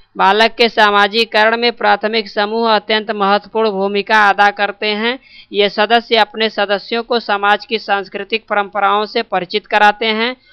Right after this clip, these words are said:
और उन्हें जीवन संघर्ष के लिए तैयार करते हैं। ये समूह मनुष्य के व्यक्तित्व पर अमिट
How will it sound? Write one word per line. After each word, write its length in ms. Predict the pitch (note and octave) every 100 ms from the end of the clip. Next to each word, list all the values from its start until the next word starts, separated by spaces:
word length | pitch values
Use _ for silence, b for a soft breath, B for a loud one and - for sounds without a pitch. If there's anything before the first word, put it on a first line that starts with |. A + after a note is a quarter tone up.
| b
और 160 | F#3+ G3
उन्हें 240 | G#3 A3
जीवन 280 | F3 G#3 A3+
संघर्ष 500 | A3 G#3 F#3+ G#3 G3+
के 140 | -
लिए 160 | G#3+ A3+
तैयार 380 | A3 G3 F#3 F#3
करते 340 | F#3 F3 -
हैं। 260 | E3 D#3 E3+ _ _ _ -
ये 160 | G3+
समूह 420 | G3+ G#3+ G#3+ A#3+
मनुष्य 380 | A#3 G#3+ A3+ - -
के 120 | A#3
व्यक्तित्व 480 | G#3 G3 A3+ A3+ G#3+
पर 180 | A3+
अमिट 320 | A3+ G3 G#3+